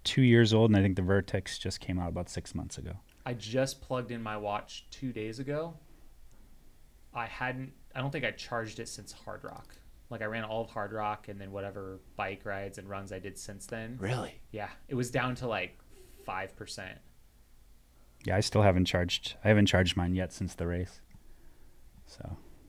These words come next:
Speaker 2: Yeah.
Speaker 3: Oh, we're gonna have to, so Ar-, Arlen Glick is doing, uh, Run Rabbit Run.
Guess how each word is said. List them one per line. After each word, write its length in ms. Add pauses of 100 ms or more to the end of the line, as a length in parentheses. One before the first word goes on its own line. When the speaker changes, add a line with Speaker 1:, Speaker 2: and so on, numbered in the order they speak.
Speaker 2:
Yeah. 160 (880)
Speaker 3:
Oh, 240
we're 160
gonna 160
have 240
to, 460 (200)
so 500
Ar-, 180 (140)
Arlen 340
Glick 260
is 220
doing, 460 (460)
uh, 760 (160)
Run 220
Rabbit 260
Run. 300